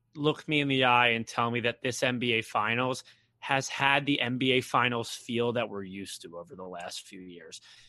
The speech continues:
It felt like, and maybe we were spoiled because we had two of, we had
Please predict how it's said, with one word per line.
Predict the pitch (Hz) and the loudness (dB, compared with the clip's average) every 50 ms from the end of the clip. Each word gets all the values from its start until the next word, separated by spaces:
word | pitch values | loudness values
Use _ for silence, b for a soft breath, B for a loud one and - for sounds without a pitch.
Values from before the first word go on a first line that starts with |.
| b b | b b
It | 151 147 | -4 -4
felt | - - - 196 208 208 | 0 4 4 4 4 4
like, | 208 196 190 185 - | 4 4 4 2 2
and | 170 160 160 151 | 0 0 0 2
maybe | 151 165 180 185 190 190 | 2 4 4 4 4 4
we | 165 165 165 | 2 2 2
were | 160 139 | 2 2
spoiled | - - - - - 113 - 175 113 107 - _ - | 0 -4 -8 -8 -10 -8 -6 -6 -8 -8 -10 _ -6
because | 135 113 - - 135 120 110 113 | -6 -2 2 2 2 2 2 2
we | 139 131 | 2 2
had | 131 127 123 117 - | 4 4 2 2 0
two | - - 147 143 143 139 | -2 0 2 4 4 4
of, | 131 123 b b b b b _ | 2 0 b b b b b _
we | 135 131 | 2 4
had | 135 127 123 117 | 4 4 4 2